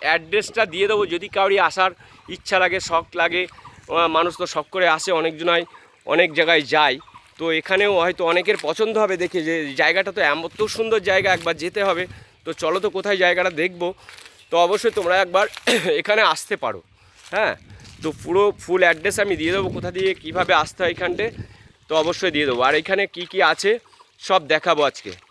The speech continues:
এইখানে শুনেছি এক সাধু ছিল, তান্ত্রিক, উম, সাধু, সে আর এখন থাকে না। তো তার এখানে যেগুলো আসন আছে, সেগুলো আমি দেখাবো। হুম, সেগুলো আমি দেখাবো। এইখানে আছে,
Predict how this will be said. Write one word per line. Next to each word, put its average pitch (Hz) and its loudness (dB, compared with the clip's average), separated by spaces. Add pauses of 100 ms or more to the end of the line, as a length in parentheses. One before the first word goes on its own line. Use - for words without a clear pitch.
(1700)
এইখানে 196 2 (160)
শুনেছি 190 0
এক 175 0
সাধু 175 -2
ছিল, 185 0 (640)
তান্ত্রিক, 170 0
উম, 160 2
সাধু, 165 0
সে 170 0
আর 160 2
এখন 165 -2
থাকে 147 0
না। 165 2 (440)
তো 151 -4
তার 156 4
এখানে 165 0 (180)
যেগুলো 160 -2
আসন 151 -2
আছে, 160 -2 (320)
সেগুলো 170 0
আমি 180 2
দেখাবো। 135 -2 (220)
হুম, 208 -6 (920)
সেগুলো 175 0
আমি 180 2
দেখাবো। 170 0
এইখানে 170 -2 (320)
আছে, 175 -4